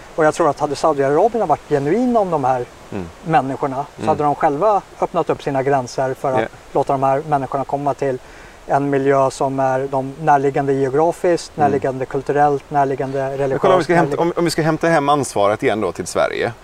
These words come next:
Speaker 2: Eh, för vad andra länder vill och deras agendor, det kan vi bara spekulera om. Men vi kan också titta på hur, hur gör vi? Hur möter vi det här? Och jag vill bara med, med all, all respekt och <laughs> ödmjukhet säga att jag har inga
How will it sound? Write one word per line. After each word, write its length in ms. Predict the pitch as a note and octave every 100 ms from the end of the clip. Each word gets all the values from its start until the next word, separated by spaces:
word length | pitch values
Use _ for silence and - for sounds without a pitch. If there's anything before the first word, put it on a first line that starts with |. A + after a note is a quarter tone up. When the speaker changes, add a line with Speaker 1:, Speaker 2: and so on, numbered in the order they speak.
| - -
Speaker 2:
Eh, 220 | G2 G#2 G#2
för 300 | A2+ A2+ A2 - G2 F#2
vad 140 | C3
andra 260 | C#3 C#3+ C3
länder 320 | D3 C#3 B2
vill 320 | A#2 A#2 G#2
och 80 | G#2
deras 200 | A2 G2+
agendor, 400 | G#2+ A2+ A2+ F#2
det 60 | G2
kan 80 | A2+
vi 60 |
bara 120 | A#2 A2
spekulera 560 | - - F#2 C#2+ F#2
om. 200 | F2 B2+ - - -
Men 100 | -
vi 60 | A#2+
kan 120 | C#3
också 180 | B2 -
titta 220 | C#3 B2
på 140 | G#2+ G#2+
hur, 300 | - G#2+ A#2+ A#2+
hur 120 | A#2+
gör 280 | B2+ C3 B2
vi? 340 | A#2 C3 D#2+ F#2+ A2 - -
Hur 100 | A2+
möter 460 | A#2 B2 A#2 - G2+
vi 80 | G#2
det 80 |
här? 180 | G#2 C2+ - - - - -
Och 300 | B2 B2 - - -
jag 120 | B2 B2+
vill 100 | C3
bara 140 | C#3
med, 220 | B2 A#2+ -
med 140 | B2
all, 360 | G2 C#3+ D3 B2+
all 240 | - C#3+ C3
respekt 460 | A#2 - C3 -
och 100 | -
<laughs> 40 | -
ödmjukhet 400 | C3+ C#3 A#2+ B2
säga 120 | A2
att 100 | F#2+
jag 160 | A2+ A#2+
har 220 | B2+ A#2+
inga 420 | B2+ A#2 F#2 F2+